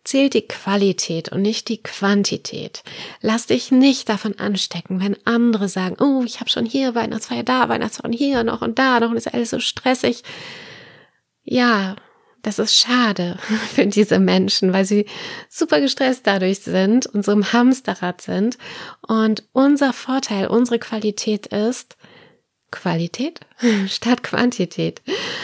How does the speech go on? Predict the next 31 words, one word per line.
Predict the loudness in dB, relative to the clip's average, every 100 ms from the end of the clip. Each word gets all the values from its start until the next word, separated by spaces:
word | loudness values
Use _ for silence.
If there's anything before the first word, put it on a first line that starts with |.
| -10 -12 -4
Wir | 2 4
nehmen | 4 2 0 0
das, | 2 2 0 -2
was | -4
wir | -2
machen, | -2 -2 -2
ganz | 0 0 0
bewusst | -2 2 2 2 -2 -2
und | 0 2 0 -4 -16 -20 -20 _
mit | -6 -2
offenem | 0 2 4
Herzen | 4 4 0 -2 -4 -4 -4
und | -4 -2 -2 -2 -2
mit | -4
Freude | -4 -2 2 4 2 0
wahr. | -4 -8 -10 -14 _ -20 -20 -20 -20 _ -4
Und | -2 0 0
sagen | 2 2 4
dann | 2
aber | 2 0 0
auch, | -2 -2
„Jetzt | -2 -2 -4
reicht's | -2 -2 -6 -10
mir, | -8 -8
jetzt | -8 -8
möchte | -8 -8
ich | -8
gerne | -6 -4 -4
erstmal | -4 -4 -2 -2
die | -2 0
Eindrücke | 4 4 4 0 -2 -4